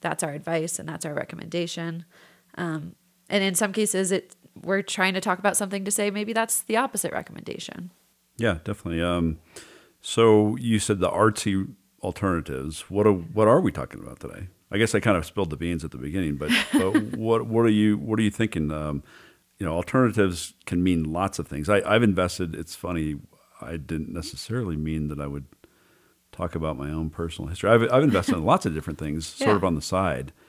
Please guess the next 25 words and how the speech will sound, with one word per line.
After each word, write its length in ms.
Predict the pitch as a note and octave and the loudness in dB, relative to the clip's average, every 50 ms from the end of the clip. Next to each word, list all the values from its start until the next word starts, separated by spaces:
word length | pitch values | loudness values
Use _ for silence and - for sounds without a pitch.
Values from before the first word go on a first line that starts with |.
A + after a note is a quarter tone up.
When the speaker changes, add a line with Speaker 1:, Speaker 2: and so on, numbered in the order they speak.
| _ _ _ _ _ _ _ _ - | _ _ _ _ _ _ _ _ -10
Speaker 2:
Um, 640 | - E2 E2 D#2 D#2 D2+ D2+ D2+ C#2+ C#2+ D2 - - - | -6 -4 -2 -2 -2 -2 -2 -4 -4 -6 -6 -8 -10 -12
you 80 | F2 | -10
know, 200 | E2+ E2 E2 D#2+ - - - | -8 -8 -8 -8 -10 -12 -16
uh, 280 | - - - - E2+ | -14 -14 -12 -12 -10
some 200 | F#2 - B2+ B2+ | -2 2 4 4
people 240 | C3 C3 - - F2 | 4 4 2 2 2
know 180 | E2+ E2+ E2 E2+ | 2 2 2 0
I 60 | D#2 | 0
invested 380 | D#2 D2 E2 D#2+ - - - C2 | 0 -2 -2 -4 -4 -6 -10 -10
in 60 | A1 | -10
a 40 | A1 | -10
gun 240 | - C#2+ F#2+ B2 | -6 -2 0 0
club. 320 | - - A#1+ A1 A#1 B1 B1+ | 0 0 -4 -12 -12 -12 -12
Actually, 260 | D2+ - - - B1 | -12 -12 -12 -12 -12
you 60 | C2+ C2 | -10 -8
know, 100 | C2+ C#2+ | -8 -8
it, 120 | D2 C#2+ - A1 - G#1 - - - | -8 -8 -10 -12 -14 -16 -16 -12 -10
Speaker 1:
Yeah. 140 | G#3 G3 - - - | -10 -10 -10 -10 -10
Speaker 2:
it 60 | E2+ | -8
was 120 | D#2+ D2+ A2+ | -4 0 2
like 160 | G#2 - - | 2 2 0
a 40 | - | -2
health 280 | - B2 C3 C3 - | 0 2 2 2 0
club. 260 | - - C#2 C2+ C#2+ | -4 -8 -8 -6 -6
Uh, 100 | D2 - | -8 -8